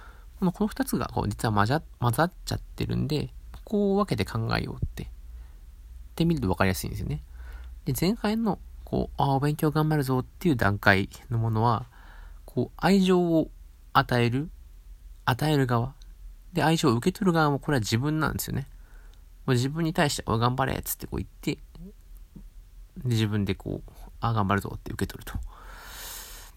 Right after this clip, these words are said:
なんでかっていうと、まあ、百点を、「あー、百点取った」っていう時に、感謝を返す相手っていうのは、過去の、まあ、勉強を頑張った自分なわけですから。で、そうすると、まあ、この段階の愛情っていうのは、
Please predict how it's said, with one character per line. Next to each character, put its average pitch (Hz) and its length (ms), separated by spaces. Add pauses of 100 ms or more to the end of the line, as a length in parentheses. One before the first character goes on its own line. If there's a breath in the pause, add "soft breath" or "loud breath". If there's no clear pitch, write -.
(220)
な 185 120
ん 208 40
で 180 80
か - 80
っ - 40
て - 100
い 160 40
う - 20
と、 - 200 (100)
ま 165 80
あ、 - 20
百 - 300
点 226 180
を、 - 200
「あ 147 320
ー、 147 40
百 - 140
点 170 120
取 - 140
っ - 40
た」 175 180
っ 175 60
て - 100
い - 40
う - 20
時 139 200
に、 123 280 (240)
感 226 240
謝 - 160
を 95 40
返 - 220
す - 80
相 107 140
手 - 100
っ - 20
て 113 100
い - 20
う 110 40
の 123 80
は、 - 200 (460 loud breath)
過 - 200
去 107 100
の、 - 180 (180)
ま - 80
あ、 - 20
勉 151 220
強 190 180
を 151 60
頑 135 120
張 170 80
っ - 20
た 110 60
自 95 180
分 110 180
な 110 80
わ 104 60
け - 80
で - 80
す - 100
か - 80
ら。 - 140 (880 loud breath)
で、 190 360 (680)
そ - 140
う - 20
す - 60
る - 80
と、 180 60
ま 165 140
あ、 - 140
こ 165 140
の 202 120
段 208 220
階 190 220
の 165 120
愛 143 120
情 139 100
っ 135 40
て - 120
い 123 40
う - 20
の 117 100
は、 120 180